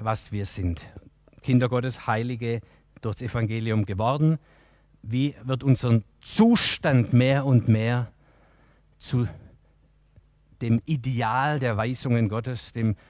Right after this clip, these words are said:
der höchsten Qualität des Lebens? Nächste Folie, bitte.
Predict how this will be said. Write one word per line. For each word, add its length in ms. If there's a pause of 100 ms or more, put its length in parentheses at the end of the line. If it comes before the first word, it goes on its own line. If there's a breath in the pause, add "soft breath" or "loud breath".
(260 soft breath)
der 240
höchsten 520 (200)
Qualität 720
des 140
Lebens? 360 (480 soft breath)
Nächste 300
Folie, 320
bitte. 300